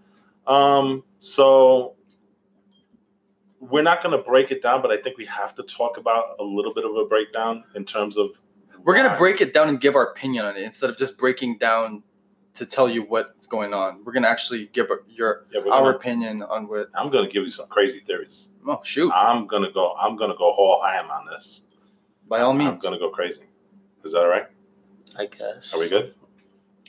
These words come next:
Speaker 2: I'm just gonna say this before we delve deeper into this,
Speaker 1: Sure.
Speaker 2: that, um, um, as of late, I already told the guys over here at Peacock about this, but, um, the Star Wars trailers, at least Disney Star <laughs> Wars trailers,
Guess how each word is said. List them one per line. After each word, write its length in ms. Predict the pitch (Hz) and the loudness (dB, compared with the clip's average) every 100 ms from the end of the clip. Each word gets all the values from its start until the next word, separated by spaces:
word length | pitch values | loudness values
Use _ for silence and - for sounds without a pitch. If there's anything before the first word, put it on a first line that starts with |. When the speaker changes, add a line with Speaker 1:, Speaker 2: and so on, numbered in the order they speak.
| - | 0
Speaker 2:
I'm 100 | 175 | 4
just 180 | 240 240 | 4 4
gonna 120 | 208 | 4
say 200 | 208 180 | 4 4
this 240 | 151 170 | 4 2
before 320 | - 135 147 139 | -2 0 2 2
we 240 | 139 127 | 2 -2
delve 340 | - 131 131 | 0 0 0
deeper 300 | 131 127 135 | -4 -4 -2
into 240 | 113 131 139 | -4 -4 -2
this, 200 | 139 123 | -2 2
Speaker 1:
Sure. 120 | 120 | 2
Speaker 2:
that, 120 | 123 | 4
um, 300 | 120 120 120 - - - - - - - - | 4 4 2 -4 -12 -12 -14 -18 -20 -8 0
um, 520 | 131 131 123 117 117 | 2 4 2 0 0
as 240 | 156 170 190 | 2 4 4
of 200 | 160 131 | 2 4
late, 340 | 143 165 127 | 4 4 2
I 60 | 120 | 4
already 180 | 131 139 | 4 2
told 220 | - 135 | 0 -2
the 60 | 123 | 2
guys 300 | 127 131 127 | 2 2 2
over 180 | 123 120 | -4 -6
here 140 | 123 | -6
at 140 | 113 - | -6 -6
Peacock 400 | 131 123 113 - | -10 -4 -4 -4
about 240 | 107 107 | -6 -6
this, 160 | 117 - | -8 -18
but, 320 | 117 120 - _ | -2 0 0 _
um, 400 | 110 113 110 104 _ _ _ _ _ _ _ _ _ _ | -4 -2 -2 -6 _ _ _ _ _ _ _ _ _ _
the 100 | 127 - | -8 -2
Star 280 | - 180 220 | 4 4 6
Wars 260 | 220 214 | 6 4
trailers, 640 | - - 156 175 196 196 190 | -4 2 4 6 4 0 -2
at 140 | 123 | -2
least 600 | 131 143 - - - 247 - | -2 -4 -8 -14 -16 -8 0
Disney 260 | 139 165 | 0 0
Star 280 | 147 147 151 | -2 2 2
<laughs> 40 | 143 | 2
Wars 240 | 160 170 | 0 0
trailers, 520 | - 156 160 165 160 | 2 4 6 4 -2